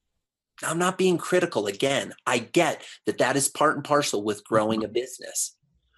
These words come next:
But what are you doing to build those connections that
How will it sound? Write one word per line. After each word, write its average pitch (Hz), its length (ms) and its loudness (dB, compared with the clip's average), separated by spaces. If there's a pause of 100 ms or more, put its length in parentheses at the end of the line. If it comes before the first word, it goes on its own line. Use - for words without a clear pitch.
(280)
But - 160 2
what 135 220 2
are 175 40 8
you 180 180 0
doing 139 300 2
to 123 120 -4
build 117 300 2
those 104 220 2
connections 131 920 -2 (480)
that 113 400 2